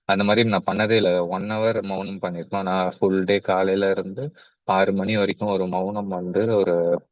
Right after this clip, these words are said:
ஒரு புத்துணர்ச்சியை தந்தது. எதுவுமே, எதை பத்தியும் யோசிக்கல. என்னோட வேலை உண்டு. மைண்ட்ஃபுல்லா நடந்தேன், மைண்ட்ஃபுல்லா ரொம்ப சாப்பிட்டேன். அதுக்கப்புறம், அ, மைண்ட்ஃபுல்லா ரீட் பண்ணோம், அங்க உட்கார்ந்து கலரிங் பண்ணோம். அதுக்கப்புறம்,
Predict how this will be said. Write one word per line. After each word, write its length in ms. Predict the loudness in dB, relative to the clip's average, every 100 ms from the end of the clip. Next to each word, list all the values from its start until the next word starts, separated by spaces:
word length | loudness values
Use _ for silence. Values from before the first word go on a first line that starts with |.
| _ _ _ _ -6
ஒரு 260 | -2 0
புத்துணர்ச்சியை 640 | 0 0 0 -2 -2 -4 -4
தந்தது. 460 | -4 -4 0 2
எதுவுமே, 360 | 4 2 2 2
எதை 180 | 4 4
பத்தியும் 540 | 2 -2 -2 0 0
யோசிக்கல. 360 | -2 -6 -4 -4
என்னோட 400 | -2 -2 -2 0
வேலை 360 | 0 0 0
உண்டு. 340 | -4 -4 -6 -6 -10 -20 _ 0
மைண்ட்ஃபுல்லா 540 | 2 2 2 4 4
நடந்தேன், 440 | 4 0 0 -2
மைண்ட்ஃபுல்லா 500 | -4 -6 -4 0 2
ரொம்ப 240 | 2 0 -2 0
சாப்பிட்டேன். 380 | -2 -2 -6 -4
அதுக்கப்புறம், 800 | -2 -2 -2 -2 -2 -4 -6 -12 -20 _ _ 2
அ, 40 |
மைண்ட்ஃபுல்லா 760 | 4 4 4 2 2 4 4
ரீட் 260 | 4 2 0 -4
பண்ணோம், 240 | -6 -4
அங்க 180 | -4 -2
உட்கார்ந்து 360 | -2 0 -2 -2
கலரிங் 400 | 0 2 2 -2 -6
பண்ணோம். 280 | -8 -4 -2
அதுக்கப்புறம், 720 | -2 -2 -2 0 0 -2 -6